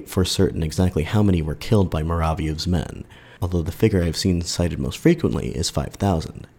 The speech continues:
Of these, the majority were former officers of the Tsarist army, Muravyev's former comrades.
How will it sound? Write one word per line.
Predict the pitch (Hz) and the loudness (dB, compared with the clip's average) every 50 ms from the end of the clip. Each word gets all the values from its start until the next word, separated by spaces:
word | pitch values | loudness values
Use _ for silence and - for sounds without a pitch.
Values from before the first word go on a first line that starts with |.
| - - - - - - - - - | -20 -20 -20 -20 -20 -20 -20 -4 0
Of | 101 92 82 82 | 0 0 2 2
these, | 82 82 85 87 - | 2 2 2 2 2
the | 90 | 2
majority | 90 90 - - 92 90 90 90 90 92 | 2 4 4 4 4 4 4 4 4 4
were | 92 90 87 80 | 4 4 2 0
former | - - - 98 98 101 98 - | 0 2 2 4 4 4 4 4
officers | 92 92 90 - 92 - - 90 87 - | 2 0 2 2 0 0 0 0 2 0
of | 85 76 - | 0 0 0
the | 82 | 0
Tsarist | 82 - 85 85 85 85 - - - | 2 2 2 2 2 2 0 -2 -2
army, | 82 80 71 64 - - - - - - - - - - | -2 -2 -2 -4 -8 -10 -12 -14 -16 -20 -20 -12 -4 0
Muravyev's | 87 87 90 90 90 82 76 69 67 - - | 2 4 6 6 4 4 2 -2 -4 -4 -6
former | - - 90 82 71 - - | -2 0 0 0 2 -2 -4
comrades. | - - 90 85 73 - - - - - 50 50 - - - | -2 0 0 0 0 -2 -6 -8 -8 -10 -8 -8 -10 -10 -10